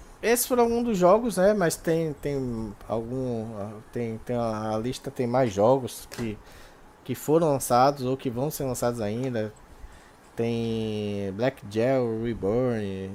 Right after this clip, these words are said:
Dizzy Sectoid, Missetopia, a, o Za-, é, o tal do Zabu que eu falei, Final Fight Arcade que eu não mostrei também, Kunio, Kunio,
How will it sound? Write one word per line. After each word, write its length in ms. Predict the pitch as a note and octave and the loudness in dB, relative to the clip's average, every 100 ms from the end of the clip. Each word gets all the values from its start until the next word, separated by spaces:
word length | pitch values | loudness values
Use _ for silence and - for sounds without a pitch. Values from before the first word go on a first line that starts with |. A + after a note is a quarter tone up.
| G2 | -6
Dizzy 320 | A#2 C3+ B2+ | -4 -4 -4
Sectoid, 1040 | - A#2 A2 - F#2+ A2 A#2 G#2+ G2+ F#2+ G2 - - - - | -4 -4 -4 -6 0 2 0 -2 -6 -8 -12 -18 -20 -18 -8
Missetopia, 1080 | C3 - B2+ - F#2 - F#2+ G#2+ B2+ A2 G#2 - - - - - - - - - | -6 -4 -6 -6 -8 -8 -8 -2 0 0 -4 -12 -20 -20 -20 -20 -20 -20 -20 -10
a, 100 | G#2+ - | -10 -6
o 120 | C#3 | -6
Za-, 280 | B2 B2 A2 | 0 0 2
é, 300 | G#2+ G#2+ G2+ | 2 2 0
o 60 | F#2+ | -2
tal 200 | - A#2 | -2 -4
do 100 | B2 | 0
Zabu 440 | G#2+ F2+ G2 A#2 | -2 -2 -6 -8
que 80 | - | -8
eu 60 | G#2 | -8
falei, 640 | - F#2+ G2 A2 A#2 C3+ - - - | -4 -4 -2 -4 -4 -10 -14 -20 -20
Final 300 | - B2 A#2+ | -4 -2 -2
Fight 260 | - A2 G#2 | -2 -4 -2
Arcade 340 | G2 - A2+ | -6 -6 -8
que 60 | - | -8
eu 60 | G#2+ | -8
não 80 | |
mostrei 300 | G2+ G2 - - | -8 -10 -12 -10
também, 320 | F#2+ G#2 A2+ | -6 -4 -4
Kunio, 540 | A2 B2 B2 C3+ C3+ - - - - - - - - - - - | -6 -6 0 0 0 -4 -20 -20 -20 -20 -20 -20 -20 -20 -18 -8
Kunio, 420 | B2+ C3+ C#3+ D3 | -4 -2 -2 -6